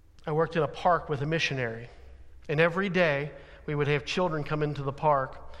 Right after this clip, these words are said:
and they would play games, and we would tell them Bible stories, and we had them all day. Their parents would go to work and lock them out of their houses. And as, uh, they would sit there, we had one young girl, I'm guessing she's fourteen, fifteen, sixteen years old.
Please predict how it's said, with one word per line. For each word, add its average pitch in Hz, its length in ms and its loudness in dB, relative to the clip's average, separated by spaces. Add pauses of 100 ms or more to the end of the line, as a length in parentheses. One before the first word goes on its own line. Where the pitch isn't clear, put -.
(260)
and 147 120 0
they 143 80 4
would 143 160 -2
play 156 240 2
games, 151 440 -2
and 139 80 -2
we 135 80 -2
would 135 140 -6
tell 139 160 0
them 143 140 -4
Bible 135 320 0
stories, 143 320 -4
and 143 80 -6
we 139 80 -2
had 156 300 -4
them 127 160 -4
all 147 340 -4
day. 135 300 -4 (1080)
Their 139 80 -6
parents 180 420 0
would 147 80 -8
go 151 100 0
to 147 80 -2
work 147 240 -2
and 135 100 -6
lock 135 240 -2
them 135 120 -8
out 127 140 -6
of 120 60 -10
their 127 100 -8
houses. 135 420 -8 (2750)
And 160 200 2
as, 160 200 0
uh, 139 440 2
they 160 100 4
would 151 140 -2
sit 214 340 0
there, 151 180 2
we 156 120 -4
had 143 300 -2
one 190 200 0
young 185 240 2
girl, 139 340 0 (960)
I'm 180 180 0
guessing 151 360 -2
she's 135 220 -8
fourteen, 156 560 -6
fifteen, 147 440 -8
sixteen 147 460 -8
years 131 260 -6
old. 117 240 -8